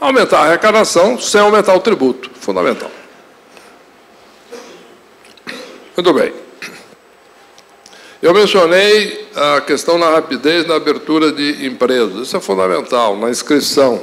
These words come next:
não é? Noventa e dois por cento das inscrições estaduais são concedidas de forma automática,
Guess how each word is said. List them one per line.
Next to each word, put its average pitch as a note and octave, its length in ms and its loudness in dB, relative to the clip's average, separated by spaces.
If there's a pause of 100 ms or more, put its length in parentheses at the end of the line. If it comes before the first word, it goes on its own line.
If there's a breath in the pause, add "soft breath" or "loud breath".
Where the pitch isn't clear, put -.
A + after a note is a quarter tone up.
(140)
não A#2+ 140 -10
é? D3 60 -12 (920 loud breath)
Noventa F3+ 460 4
e G#3+ 80 6
dois F#3+ 320 4
por D#3 240 -2
cento G3+ 400 0
das D3 200 2
inscrições C#3+ 640 0
estaduais C3 640 0
são F3 180 0
concedidas D#3+ 600 0
de D#3+ 80 -4
forma D#3 280 2
automática, D#3+ 640 0